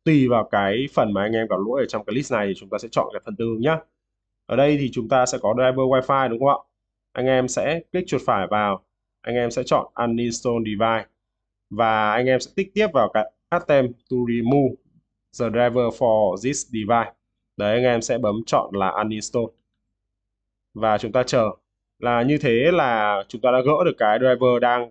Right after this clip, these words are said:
có ở trên máy, cái driver mà chúng ta không mong muốn. Tiếp tục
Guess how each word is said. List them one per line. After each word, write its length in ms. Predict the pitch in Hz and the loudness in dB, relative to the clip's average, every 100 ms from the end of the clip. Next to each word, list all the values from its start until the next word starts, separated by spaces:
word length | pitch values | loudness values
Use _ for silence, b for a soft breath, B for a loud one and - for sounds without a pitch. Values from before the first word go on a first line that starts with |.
| _ | _
có 160 | 107 | 4
ở 60 | 131 | 4
trên 180 | 131 123 | 2 -2
máy, 340 | 110 92 135 139 | 0 0 -2 _
cái 140 | 110 | 0
driver 360 | 120 120 117 117 | 2 2 2 0
mà 60 | 101 | -2
chúng 140 | 101 | -4
ta 80 | 117 | -4
không 160 | 113 127 | 0 0
mong 180 | 123 | 2
muốn. 220 | 117 104 147 _ _ _ _ _ | 0 -2 -4 _ _ _ _ _
Tiếp 80 | 202 | 0
tục 120 | 202 | 0